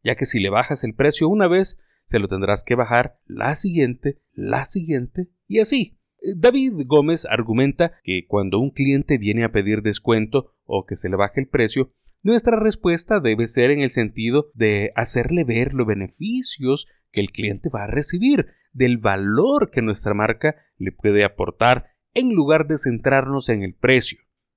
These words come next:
Bueno, bonito y carito, está lleno de ejemplos, ideas, estrategias que a todo emprendedor le puede servir para combatir la tentación de bajar los precios, porque sin duda es una gran tentación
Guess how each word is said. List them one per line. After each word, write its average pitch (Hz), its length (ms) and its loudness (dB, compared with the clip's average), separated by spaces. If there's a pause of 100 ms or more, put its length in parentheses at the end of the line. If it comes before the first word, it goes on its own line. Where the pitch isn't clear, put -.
Bueno, 101 580 0
bonito 147 560 0
y 208 160 -6
carito, 151 580 0 (300)
está 139 340 0
lleno 131 300 2
de 107 140 2
ejemplos, 170 560 0
ideas, 123 440 2
estrategias 123 840 0 (300)
que 92 100 -10
a 87 60 -10
todo 123 260 2
emprendedor 117 720 2 (200)
le 95 180 -4
puede 117 320 2
servir 101 420 0
para 98 300 -2
combatir 123 600 -2
la 127 280 0
tentación 185 680 0
de 127 220 0
bajar 127 500 -4
los 123 140 -4
precios, 240 420 0
porque 104 300 -2
sin 120 240 -2
duda 131 300 2 (340)
es 139 340 0
una 120 220 2
gran 120 300 0
tentación 139 640 2